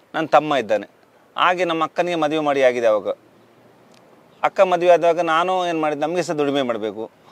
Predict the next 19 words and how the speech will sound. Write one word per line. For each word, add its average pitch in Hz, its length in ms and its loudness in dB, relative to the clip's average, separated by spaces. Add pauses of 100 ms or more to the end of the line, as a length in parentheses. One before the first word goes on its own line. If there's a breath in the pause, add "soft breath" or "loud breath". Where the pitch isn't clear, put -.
(180 loud breath)
ಆವಾಗ 165 240 2
ನಾನು 160 400 4
ಚಿಕ್ಕದಿರುವಾಗ 165 560 0
ಇಲ್ಲಿ 160 280 0
ಕೈರಂಪಣಿ 147 520 0
ಅಂತ 127 140 -4
ಇದ್ದೆ. 117 220 -4 (100)
ಕೈರಂಪಣಿ 143 420 -2
ಅಂದರೆ 165 220 -2 (220 loud breath)
ಮಾಟ 147 200 4
ಬಲೆ, 127 280 2
ಇಲ್ಲಿ 127 280 -2
ಸಮುದ್ರ 151 320 2
ಹತ್ರನೇ 147 340 2
ಒಂದು 131 180 -2
ಬಲೆ 135 240 4
ಬಿಟ್ಕೊಂಡು 135 640 0 (280 loud breath)
ಆ 143 80 4
ಮೀನೆ, 156 300 2